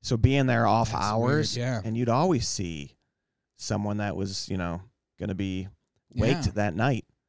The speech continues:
Speaker 1: and it's just open. They're there. I mean, so many memories being in that funeral home and being around a,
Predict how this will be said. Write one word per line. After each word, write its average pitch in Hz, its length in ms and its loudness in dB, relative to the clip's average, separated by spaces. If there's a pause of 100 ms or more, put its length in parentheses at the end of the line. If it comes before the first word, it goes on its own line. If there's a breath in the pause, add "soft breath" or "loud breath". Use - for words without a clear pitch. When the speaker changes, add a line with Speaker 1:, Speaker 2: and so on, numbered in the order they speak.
(500)
Speaker 1:
and 101 100 -4
it's 110 200 -4
just 117 200 -2
open. 110 320 -2
They're 107 140 -2
there. 107 540 -6 (480)
I 104 80 -4
mean, 104 480 -2
so - 360 2
many 110 240 0
memories 92 460 -6
being 95 220 -4
in 87 80 -4
that 85 180 -6
funeral 87 340 -6
home 76 220 -6
and 58 220 -12 (120)
being 90 220 -6
around 82 320 -6
a, 78 280 -10